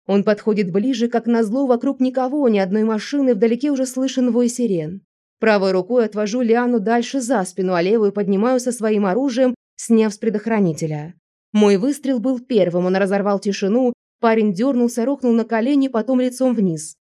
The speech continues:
"Если ты приехал убить, нужно убивать, а не разговоры вести". А дальше нужно было действовать быстро. Лиана не двигалась, смотрела испуганными глазами, но вопросов не задавала. Проверил парню пульс, на запястье и правда была татуировка арабской вязи.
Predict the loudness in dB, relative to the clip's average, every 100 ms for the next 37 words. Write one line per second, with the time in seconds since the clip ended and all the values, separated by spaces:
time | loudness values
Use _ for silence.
0 | _ _ -2 0 0 0 -2 0 2 2
1 | 2 0 0 -2 -2 -2 0 0 2 2
2 | 0 0 -2 -2 -2 0 0 0 -4 -6
3 | -8 -8 -8 _ _ _ _ 0 2 2
4 | -2 -2 -2 0 2 0 2 2 0 -2
5 | -2 -2 -2 0 -2 -4 -6 -6 -10 _
6 | _ 0 2 2 2 0 -2 -4 0 -2
7 | 0 -2 -2 0 2 0 -4 0 2 2
8 | 0 -2 0 0 2 0 0 -2 -2 0
9 | 0 0 0 0 -2 -4 -6 -10 _ _
10 | _ 0 2 2 2 0 0 0 2 -2
11 | -2 -4 0 0 0 2 2 0 -2 -2
12 | -2 0 0 0 0 0 0 0 0 0
13 | -2 -2 -4 0 2 2 0 -2 -6 -6